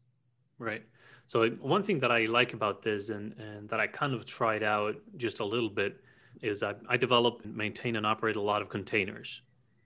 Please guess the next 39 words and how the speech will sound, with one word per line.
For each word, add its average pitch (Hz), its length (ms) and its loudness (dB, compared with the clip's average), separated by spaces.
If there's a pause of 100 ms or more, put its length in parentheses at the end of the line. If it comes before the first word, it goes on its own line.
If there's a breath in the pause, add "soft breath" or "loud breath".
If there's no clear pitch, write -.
(280)
One 120 240 0
of 131 100 2
the - 60 -6
things 117 220 0
that 110 180 2
I 104 480 4
had 107 300 2
as 104 140 -2
a 104 40 -4
challenge 120 480 0
in 104 80 -2
the 98 80 -2
past 110 400 0
is 110 160 -4
kind 107 260 0
of 101 140 -2 (460 soft breath)
ensuring 123 460 4
that, 107 340 2 (260)
you 123 80 -6
know, 120 60 -2
in 123 140 -4
theory, 139 640 2
a 113 80 -6
container 110 640 -2 (340)
behaves 110 420 2
exactly 117 480 2
the 127 100 2
same 107 420 -2
wherever 107 400 2
you 104 100 0
deploy 76 320 -8
it. - 160 -12 (560 soft breath)
But 104 100 4
in 104 80 2
reality, 101 680 6 (220)
different 113 280 0
variables 110 540 6
and 101 140 -2
different 107 440 0